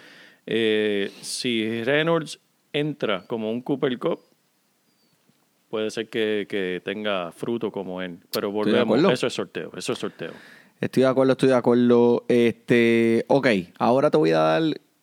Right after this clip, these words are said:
Speaker 2: cuatro running backs.
Speaker 1: Sí.
Speaker 2: Y Pónmelos del uno al cuatro, del mejor al peor. Derek Henry, Doc Martin, Rashard Penny,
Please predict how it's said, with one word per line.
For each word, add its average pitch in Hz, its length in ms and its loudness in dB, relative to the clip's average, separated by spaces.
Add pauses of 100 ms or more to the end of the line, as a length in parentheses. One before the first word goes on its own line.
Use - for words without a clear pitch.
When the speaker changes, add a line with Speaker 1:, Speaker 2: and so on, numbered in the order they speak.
(600)
Speaker 2:
cuatro 170 840 2
running 135 420 2
backs. 87 380 -6 (240)
Speaker 1:
Sí. 120 160 2
Speaker 2:
Y - 240 -2 (100)
Pónmelos 156 360 4
del 143 180 4
uno 180 340 2
al 139 200 2
cuatro, 139 460 2
del 113 140 2
mejor 127 380 2
al 156 160 0
peor. 110 420 4 (1300)
Derek 147 400 4
Henry, 131 640 2 (280)
Doc 117 380 2
Martin, 123 800 0 (500)
Rashard 131 440 2
Penny, 185 600 0